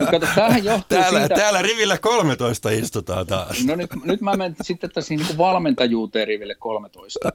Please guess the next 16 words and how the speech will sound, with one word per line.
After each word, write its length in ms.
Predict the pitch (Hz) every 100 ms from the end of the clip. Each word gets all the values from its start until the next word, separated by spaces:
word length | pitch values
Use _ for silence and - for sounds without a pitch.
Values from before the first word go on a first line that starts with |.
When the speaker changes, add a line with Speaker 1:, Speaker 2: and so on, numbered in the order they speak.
| 247
Speaker 1:
niin 140 | 127
mä 120 | 139 156
ymmärrän 380 | 233 202 143
sen 140 | 131 143
oikein 500 | 147 139 - 123 117
hyvin, 240 | 131 117
että 120 | 104 113
valmentajat 600 | 117 110 98 101 95 -
puhuu 520 | 123 117 - 101 98 107
lähtökohtaisesti 1080 | 131 - - 101 90 - 95 92 92 -
muunneltua 580 | 101 107 107 95 92 98
totuutta 520 | - 110 - 135 -
tai 240 | 120 110 104
hyvin 320 | 123 120 113
laihaa 500 | 117 127 120 - 87 -
totuutta 540 | 90 - 101 - -